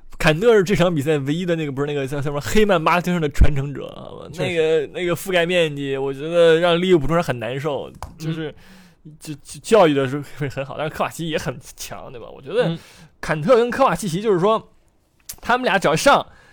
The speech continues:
Speaker 1: 就是在前场对话中，他就不会，不会给你整幺蛾子，对不对？
Speaker 2: 确实。
Speaker 1: 你可能啊，若尔尼奥可能会给你整点什么花活啥的，或咋地咋地的，
Speaker 2: 嗯。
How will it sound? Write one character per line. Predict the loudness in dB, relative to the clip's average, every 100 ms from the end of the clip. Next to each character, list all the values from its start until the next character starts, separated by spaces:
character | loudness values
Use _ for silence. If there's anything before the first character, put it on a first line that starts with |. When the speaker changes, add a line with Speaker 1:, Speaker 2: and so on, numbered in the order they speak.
| _ _ -6
Speaker 1:
就 |
是 | -4
在 | 2 4
前 | 4 2
场 | 2
对 | 4
话 | 4
中， | 4
他 | 4
就 |
不 | 4 8 8
会， | 8 6 4
不 | 6
会 | 6 6
给 | 2
你 | -4
整 | -2 0
幺 | 2
蛾 | 0 -4
子， | -12 -16 _ _ _
对 | -8
不 | -4
对？ | -2
Speaker 2:
确 | -2
实。 | -6 -20 -12
Speaker 1:
你 | -8
可 | -4 0 2
能 | 2 4
啊， | 4 4
若 | 2 2
尔 |
尼 | 2 2
奥 | 2 2
可 | 0
能 | -6
会 | -4
给 | -4
你 | -4
整 | -2 -2
点 | 0
什 |
么 | -2
花 | 0 2
活 | 2 0 0
啥 | 0
的， | -2 -4
或 | -6
咋 | -6 -6
地 | -6
咋 | -6
地 | -6
的， |
Speaker 2:
嗯。 | -10